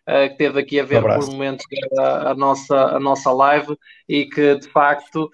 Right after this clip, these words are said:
Speaker 1: e o Miguel também o conheceu no, no All Things Apple. Aliás, o, o Tiago foi uma parte importante do, do All Things Apple durante pouco tempo, mas, mas foi, mas foi, mas foi um bom tempo passado juntos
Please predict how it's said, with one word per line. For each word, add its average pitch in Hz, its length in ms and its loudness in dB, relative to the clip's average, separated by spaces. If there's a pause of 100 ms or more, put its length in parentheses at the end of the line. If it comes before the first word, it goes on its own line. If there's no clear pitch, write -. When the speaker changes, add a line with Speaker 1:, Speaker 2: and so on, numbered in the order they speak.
(120)
Speaker 1:
e 147 140 0
o 147 60 0
Miguel 139 420 2
também 135 380 0
o 135 100 -10
conheceu 135 460 -6
no, 127 580 -6
no 127 80 -6
All 123 320 2
Things 127 220 -6
Apple. 143 240 2
Aliás, 123 360 0
o, 123 40 -4 (200)
o 123 100 -8
Tiago 123 360 -2 (300)
foi 131 100 -6
uma 131 160 -4
parte 135 260 0
importante 131 540 -4
do, 127 220 -2
do 135 120 -4
All 127 140 4
Things 131 240 -8
Apple 123 340 2
durante 135 440 0 (420)
pouco 214 320 2
tempo, 190 340 0
mas, 165 360 0
mas 160 220 -4
foi, 156 280 0
mas 156 160 -4
foi, 147 340 0
mas 147 180 -6
foi 147 280 -4
um 143 140 -8
bom 160 200 0
tempo 156 360 -4
passado 147 500 0
juntos 165 380 -6